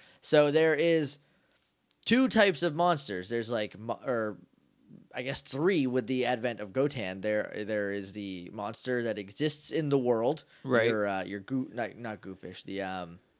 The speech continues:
Speaker 2: Madame Woe.
Speaker 1: uh, Madame Woe.
Speaker 2: That other weird fish guy.
Speaker 1: Uh, yeah, the, the Dick Tracy villain.
Speaker 2: Maybe Goofish, 'cause Goofish just jumped out of the ocean.
Speaker 1: Goofish did just jump out. I think we did establish that Goofish just exists.
Speaker 2: Yep.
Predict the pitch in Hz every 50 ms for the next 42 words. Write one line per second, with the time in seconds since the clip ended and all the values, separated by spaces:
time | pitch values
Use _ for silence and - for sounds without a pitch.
0 | _ _ _ _ _ - 113 110 120 131 131 113 113 127 131 110 - - - 110
1 | 95 98 143 175 190 180 170 170 165 160 160 156 156 151 147 123 127 131 135 131
2 | 131 131 131 127 123 - 135 131 - - 143 131 127 127 131 131 123 - - -
3 | 135 120 113 107 113 117 107 113 110 107 123 113 101 98 98 92 - - - 104
4 | 90 85 85 85 104 _ _ _ _ _ _ _ _ - - - _ - - -
5 | 131 - - 139 139 135 139 123 131 135 131 131 135 127 127 123 - _ - -
6 | _ _ - 180 247 277 294 202 - 123 104 - - 98 98 101 - - 127 113
7 | 110 131 151 143 147 147 131 - 131 - - 147 127 - 139 127 120 110 110 110
8 | 120 123 - - 90 98 - _ _ _ _ _ _ - 160 151 160 190 180 143
9 | 147 220 233 170 147 - - 143 127 123 117 110 117 135 131 160 147 151 151 151
10 | 156 135 - - 147 139 117 120 110 - 113 - 123 123 - 123 117 113 107 -
11 | 120 110 - 110 95 90 110 98 82 - - - - - _ - 67 -